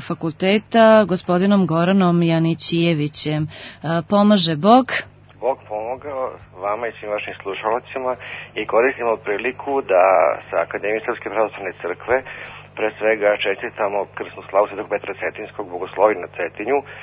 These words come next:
Speaker 2: svim profesorima i đacima i svima koji su jučerašnji dan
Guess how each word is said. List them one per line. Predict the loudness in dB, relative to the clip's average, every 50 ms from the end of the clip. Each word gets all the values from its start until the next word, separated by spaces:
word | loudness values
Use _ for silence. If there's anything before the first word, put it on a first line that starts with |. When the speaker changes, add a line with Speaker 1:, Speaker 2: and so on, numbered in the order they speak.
| -16 -16 -16 -16 -18 -14 -6
Speaker 2:
svim | -4 -4 -2 2
profesorima | 2 2 2 0 -4 -8 -8 -8 -6 -6 -6 -8 -8 -10 -16 -16
i | -14 -14 -12 -4 0
đacima | 4 4 4 4 2 -4 -4 0 2 2 2 2 -2 -10 -14 -14 -14 -16 -14 -16
i | -16 -10 -6
svima | -6 -2 -2 -2
koji | -2 -2 -4 -4 -6
su | -8 -10 -10
jučerašnji | -6 -2 0 0 0 0 -2 -6 0 4
dan | 4 4 4